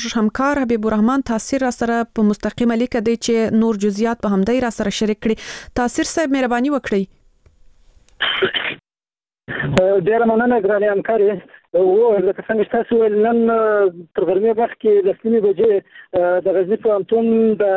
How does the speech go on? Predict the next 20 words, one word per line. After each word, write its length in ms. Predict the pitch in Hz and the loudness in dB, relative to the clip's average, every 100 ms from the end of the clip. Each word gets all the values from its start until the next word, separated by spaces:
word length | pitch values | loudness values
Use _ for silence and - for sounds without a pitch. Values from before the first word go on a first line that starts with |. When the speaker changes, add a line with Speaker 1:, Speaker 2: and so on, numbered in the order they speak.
| 185 | 0
Speaker 2:
دري 180 | 202 220 | 2 2
ادبیاتو 680 | 220 208 180 220 226 - 220 | 2 0 2 2 0 0 -2
پوهنځي، 540 | - 190 185 180 214 175 | 0 0 0 0 2 2
اه، 640 | - - - - 190 185 | -2 -20 -12 -2 2 2
په 200 | - 196 | 0 0
دریم 260 | 180 220 220 | 2 0 0
سیم 120 | 247 196 | -2 0
کې 80 | 233 | 2
یو 160 | 208 | 0
چاودنه 400 | - 208 196 233 | 2 0 0 -2
سوې 300 | - 220 220 | 0 0 2
ده. 60 | 214 | 2
او 140 | 214 | 0
په 120 | - | 0
دغه 180 | 196 220 | 0 0
چاودنه 400 | 208 214 185 226 | 0 0 0 -2
کې 160 | 233 - | -4 -2
تر 80 | 208 | 0
اوسه 260 | 220 - | 0 -2
پورې، 340 | - 233 220 | 0 0 2